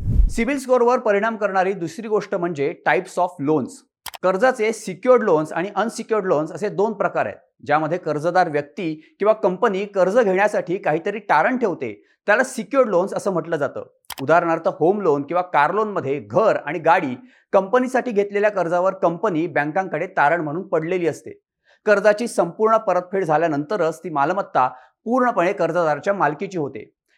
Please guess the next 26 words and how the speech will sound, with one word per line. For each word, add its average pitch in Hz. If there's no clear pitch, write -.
यालाच 208
कोलॅटरल 220
लोन 185
असंही 220
म्हटलं 170
जातं. 123
याउलट 151
पर्सनल 170
लोन, 156
एज्युकेशन 190
लोन 156
यामध्ये 240
कर्जदार 196
कोणतीही 185
मालमत्ता 170
थेट 202
तारण 180
म्हणून 208
ठेवत 170
नसल्यामुळं 160
त्यांना 202
अनसिक्युअर्ड 233
लोन्स 175
असं -
म्हटलं 170
जातं. 120